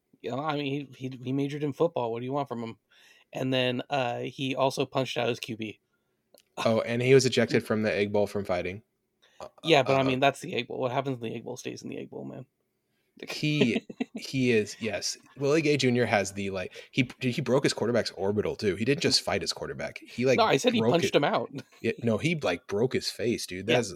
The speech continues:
Speaker 2: or broken orbital, orbital is a brutal injury.
Speaker 1: So what I will say from that is clearly an explosive athlete, you know, has those twenty-one reps on the bench and put 'em to use. Um,
Speaker 2: Hmm.
Speaker 1: but it, his, his,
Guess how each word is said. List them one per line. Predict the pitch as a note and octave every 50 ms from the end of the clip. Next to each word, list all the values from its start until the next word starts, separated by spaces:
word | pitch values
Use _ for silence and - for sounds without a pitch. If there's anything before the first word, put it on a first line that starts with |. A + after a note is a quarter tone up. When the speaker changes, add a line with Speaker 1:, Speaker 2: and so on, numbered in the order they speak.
| - -
Speaker 2:
or | A2 A#2+ A#2
broken | A2 - B2+ C#3+ - C#3+
orbital, | G2+ G2+ A#2 B2 A#2+ G2+ F#2 F2+ - - _
orbital | G#2+ A2+ A2+ A2+ G#2 E2+ D#2+
is | - - -
a | - - _ _ - - _
brutal | A2 A#2 C3 B2 G#2 F#2+ - F#2
injury. | F#2+ F#2 F#2+ - F2 E2 E2
Speaker 1:
So | - - E3 C#3+ D3
what | C#3+ D3 D3 C#3
I | C#3 C#3
will | D3 D#3+ D#3
say | - F3 E3+ F3+
from | - E3+ D3
that | C3 A#2+ A#2 A#2
is | A#2+ B2+ C3
clearly | - - - B2 A2+ A2+ C3
an | C#3+ D#3+
explosive | E3 - - - - - C3 C#3+ E3 E3+ - A#3
athlete, | A#3+ E3+ E3 D3 - C3+ C3 D#3+ G3+ - _ _ _ _ _ _ _ _ _
you | - C3+
know, | A#2+ A#2 A#2+ E3+ - _ _ _ _ _
has | A#2+ A#2+ A#2
those | D3 C#3+ C3+
twenty-one | - - - C3 C3 C#3+ D#3+ F3+ F3
reps | D#3+ D3+ E3 - -
on | F#3+
the | G#3 G#3+
bench | D#3 B2 A2+ A2 A#2 B2 - - - - _ _ _ _ _ _ _ _
and | C3 B2
put | - C3+
'em | C3+ D3+
to | D#3+ F#3+
use. | G#3+ B3+ C4+ D#3 - - - - - _ _ _ _ - _ _ _ _ _ _ _
Um, | - C#3+ C#3 B2 A2+ A2 B2
Speaker 2:
Hmm. | C#3 - - - _ - - - - _ _ -
Speaker 1:
but | E3+ D#3 D3 -
it, | - F3 D#3+ -
his, | D#3+ F3+ F3+ F3 E3 - - D3+
his, | D#3+ E3 D#3 D3+ D3+ D3+ - -